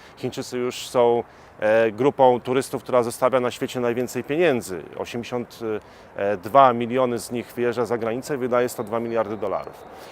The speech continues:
E, tu przede wszystkim ze strony Polski potrzebne są dwie rzeczy. E, e,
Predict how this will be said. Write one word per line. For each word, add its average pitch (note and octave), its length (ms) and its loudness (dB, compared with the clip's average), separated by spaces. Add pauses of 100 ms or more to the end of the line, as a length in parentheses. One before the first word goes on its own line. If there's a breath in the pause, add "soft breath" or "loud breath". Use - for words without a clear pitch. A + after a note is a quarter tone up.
(420 loud breath)
E, A#2+ 400 4
tu A3 140 8
przede E3 280 2
wszystkim E3+ 340 -2
ze D#3+ 80 -2
strony E3+ 300 0
Polski G3 420 4
potrzebne B2 460 -2
są C3+ 340 6 (580)
dwie D3+ 260 6
rzeczy. G#2+ 380 0
E, E2+ 360 -14
e, F2+ 40 -6